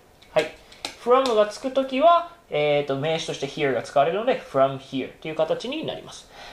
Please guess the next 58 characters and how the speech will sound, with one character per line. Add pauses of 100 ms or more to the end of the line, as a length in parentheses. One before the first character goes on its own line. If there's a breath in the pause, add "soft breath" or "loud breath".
ま
た、
there
の
時
も
一
緒
で
す。 (180 soft breath)
from (140)
there (260)
の
時
も、 (180)
there
は
基
本
的
に
は
副
詞
な
の
で
す
が、
こ
う
い
っ
た
前
詞 (220)
が
つ
く
場
合
は
名
詞
と
し
て
使
わ
れ
ま
す。 (1500 loud breath)
で
は
次
で
す
ね。